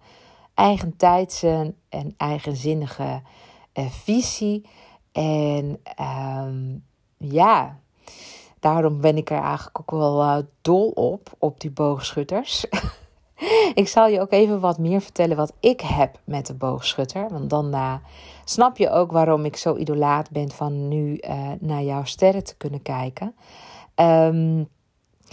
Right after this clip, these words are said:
kijk, ik ben zelf geboren, eh, op negen april. Dat betekent dat ik een ram ben. Ik ben een lentekind. En ram is, net als de boogschutter, ook een vuurteken. En er zijn drie vuurtekens.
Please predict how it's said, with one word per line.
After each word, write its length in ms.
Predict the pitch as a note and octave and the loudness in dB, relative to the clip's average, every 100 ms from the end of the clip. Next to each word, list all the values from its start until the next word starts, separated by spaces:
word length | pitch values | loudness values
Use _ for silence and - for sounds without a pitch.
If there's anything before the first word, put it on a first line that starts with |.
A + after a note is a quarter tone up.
| - - - | -20 -10 2
kijk, 220 | D#3+ - - | 2 2 2
ik 200 | A3+ G#3 | 2 6
ben 160 | A3+ | 2
zelf 320 | G#3 A#3 D4 | 4 2 2
geboren, 840 | - - F#3 A3 A3+ A3 G#3 G#3 - | 0 -2 2 4 4 4 2 2 -4
eh, 240 | - D#3+ E3 | -2 0 0
op 140 | - E3+ | -2 0
negen 360 | D#3+ D#3+ D#3 | 2 2 0
april. 600 | D3 - - C3+ E3+ B3 | -2 -4 -4 -2 -2 -2
Dat 220 | - D3+ D3 | -4 -6 -6
betekent 520 | - C#3+ C#3+ E3+ E3+ | -4 -2 -2 -2 -6
dat 160 | C#3+ | -6
ik 160 | - - | -8 -4
een 160 | C#3 B2+ | -4 2
ram 360 | C#3+ C3 C3+ | 4 4 2
ben. 260 | C3 C3+ C3+ | -4 -4 -8
Ik 180 | - - | -14 -10
ben 160 | D3 C#3 | -6 -4
een 100 | C#3 | -2
lentekind. 800 | C#3 C#3 C#3+ - C#3+ F3 G3 - - - - - - | -2 -2 -8 -4 -4 -4 -6 -12 -16 -18 -20 -20 0
En 120 | - | 4
ram 400 | A3+ A3 A3+ B3 A#3+ | 4 6 4 4 0
is, 320 | F3+ F#3 - | 0 0 0
net 260 | E3 F#3+ A#3+ | 0 2 2
als 160 | C#4 | 0
de 80 | - | 0
boogschutter, 840 | F3 D#3 D3 - - C#3 D3+ D#3 - | 2 2 4 0 -2 -2 0 -2 0
ook 260 | D3 D3 - | -2 -2 -4
een 180 | D3 C#3 | -6 -8
vuurteken. 1120 | B2 - D#3+ F#3 A3+ - - - - - E3+ - | -12 -8 -2 2 2 0 -6 -6 -6 -10 -10 -6
En 180 | D#3+ | -2
er 120 | F3 E3+ | -2 0
zijn 420 | E3 E3 F3+ D#3+ | 0 0 0 -2
drie 340 | D3+ G3 A3+ | -2 -2 -2
vuurtekens. 1000 | - D#3+ C#3+ - G#2 - - C2 - - | -2 -4 -4 -4 -6 -4 -6 -8 -8 -10